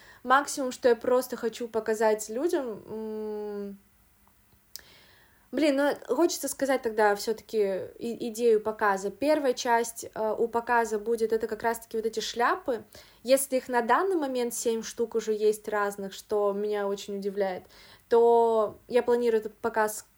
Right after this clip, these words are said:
в мае сделать, то до мая, мне кажется, мы ещё столько всего сделаем, либо супер перегорим,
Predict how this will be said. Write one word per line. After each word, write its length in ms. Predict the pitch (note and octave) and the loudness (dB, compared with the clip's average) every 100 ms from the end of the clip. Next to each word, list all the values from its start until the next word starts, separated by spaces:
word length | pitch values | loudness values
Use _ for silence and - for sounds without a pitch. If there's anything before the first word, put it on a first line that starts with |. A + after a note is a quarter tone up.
| _ | _
в 140 | G#3 G#3 | -12 -4
мае 360 | A3 B3+ F#4 D4 | -2 0 2 0
сделать, 480 | A3 A3+ G#3 G3+ | -2 0 0 0
то 100 | A3 | 0
до 140 | A3 A3 | 2 2
мая, 420 | G#3+ A#3 D4 D4+ | 2 0 0 -2
мне 140 | B3 | -4
кажется, 360 | A#3 A#3+ A#3 - | -4 -4 -4 -6
мы 100 | A#3 | -6
ещё 140 | A#3 | -6
столько 420 | - - C4+ C#4 C4 | -6 0 0 0 -2
всего 240 | - A3+ | -2 -2
сделаем, 440 | A3+ A3 D#4 E4+ A#3+ | 0 0 2 2 2
либо 240 | C4+ C4 | 2 2
супер 400 | C4+ D#4+ D4+ A3+ | 2 0 0 0
перегорим, 600 | - A#3 A3 A3+ C4+ F#4+ | 0 0 4 4 4 -4